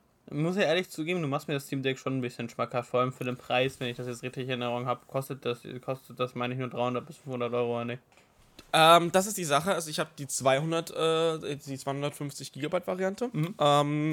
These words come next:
Speaker 2: und hab eine S D-Karte drin. Ähm, das Ding ist beim Steam Deck, ich würde, also,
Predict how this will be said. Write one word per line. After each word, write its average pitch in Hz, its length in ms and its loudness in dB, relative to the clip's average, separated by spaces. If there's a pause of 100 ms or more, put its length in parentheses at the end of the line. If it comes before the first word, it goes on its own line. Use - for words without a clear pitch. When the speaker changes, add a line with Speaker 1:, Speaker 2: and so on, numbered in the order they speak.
Speaker 2:
und 139 280 0
hab 147 100 -4
eine 127 100 -2
S 127 120 -2
D-Karte 147 300 -6
drin. 180 300 -6 (540)
Ähm, 147 800 6 (1600)
das 151 260 4
Ding 175 180 6
ist 233 180 4
beim 214 200 0
Steam 208 260 -4
Deck, 240 280 -4
ich 123 340 -6
würde, 220 500 6 (1400)
also, 127 380 10